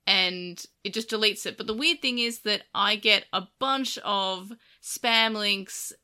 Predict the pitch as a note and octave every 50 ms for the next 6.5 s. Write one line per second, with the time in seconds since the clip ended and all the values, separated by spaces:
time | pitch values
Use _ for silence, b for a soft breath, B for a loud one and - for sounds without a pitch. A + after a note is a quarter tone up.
0 | _ - F3+ F#3+ G3+ G3+ - - A#3 G#3 G3 F#3+ F#3+ F#3+ G3 G3+ - - F#3+ G3
1 | G#3 G3 G3+ G#3 G3+ - - G3+ F#3+ F#3 F#3 - - F#3+ F#3+ F#3 - - - G#3
2 | G3 F#3+ F#3+ G3+ - - F#3 F#3 - - F#3+ F3+ F3 F3 - - - A3+ A#3 B3
3 | G#3+ A3+ - - - G3 F#3 F#3 F3+ F3+ F3+ F#3 F3+ F3 - _ _ _ _ _
4 | _ _ _ _ _ - - - A#3 A3 A3+ A#3 A#3 B3+ B3+ B3+ A#3 A3 G3+ -
5 | - G3+ F#3 F3+ F3 F#3 G3+ G3 F3+ F3 E3+ - - B B B B B B B
6 | B _ - - - A3+ G#3 G3 F#3+ D#3